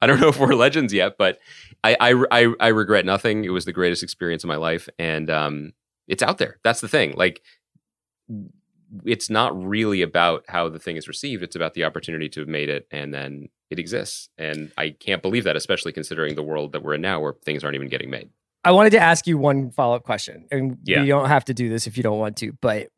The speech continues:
Speaker 2: part of the interesting thing about talking to you about this entire process over the last eighteen months or so, or, or almost two years now,
Speaker 1: Mm-hmm.
Speaker 2: has been th-, how many pinch yourself moments you've had to
Speaker 1: Mm-hmm.
Speaker 2: have, like, where it's been, "I can't believe this, you know, I,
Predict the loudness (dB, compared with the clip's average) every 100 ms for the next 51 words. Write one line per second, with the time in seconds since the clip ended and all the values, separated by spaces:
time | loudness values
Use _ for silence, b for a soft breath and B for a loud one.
0 | _ 2 4 6 6 4 -4 -12 2 2
1 | 2 -2 0 0 0 0 0 0 0 -2
2 | 2 2 2 0 0 -2 _ _ -4 0
3 | 2 2 2 0 -4 -6 -4 -2 -2 -2
4 | 0 0 -2 -6 -6 -4 -4 -2 -2 -2
5 | -8 _ _ _ _ -10 -8 -8 -8 -8
6 | -8 -8 -4 -4 -2 -4 -8 -12 -12 -10
7 | -4 -4 -6 -8 -8 -4 -4 -4 -10 -12
8 | _ _ -14 -10 -10 -12 _ 0 0 2
9 | 2 4 4 0 -2 _ _ _ _ -14
10 | -4 0 2 4 2 0 0 0 2 2
11 | 2 2 2 0 0 -2 0 0 2 2
12 | 2 2 -2 -2 0 -2 -2 -4 -6 -6
13 | -6 -6 -4 -6 -6 -8 -8 -8 -10